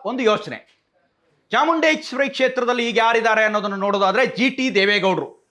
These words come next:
ಜಿ ಟಿ ದೇವೇಗೌಡರಿಗೂ ಪಕ್ಷಕ್ಕೂ ಏನ್ ಅಂತ ಅವಿನಾಭಾವ ಸಂಬಂಧ ಇದೆಯಾ ಕೇಳಿದ್ರೆ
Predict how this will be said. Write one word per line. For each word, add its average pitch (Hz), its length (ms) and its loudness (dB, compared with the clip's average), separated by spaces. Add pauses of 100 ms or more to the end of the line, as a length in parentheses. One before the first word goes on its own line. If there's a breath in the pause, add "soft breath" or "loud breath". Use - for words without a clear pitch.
(460)
ಜಿ 151 160 -2
ಟಿ 254 240 0
ದೇವೇಗೌಡರಿಗೂ 233 960 2
ಪಕ್ಷಕ್ಕೂ 220 640 -2
ಏನ್ 202 180 2
ಅಂತ 180 240 0
ಅವಿನಾಭಾವ 196 880 2
ಸಂಬಂಧ 185 420 -4
ಇದೆಯಾ 180 300 0
ಕೇಳಿದ್ರೆ 175 480 0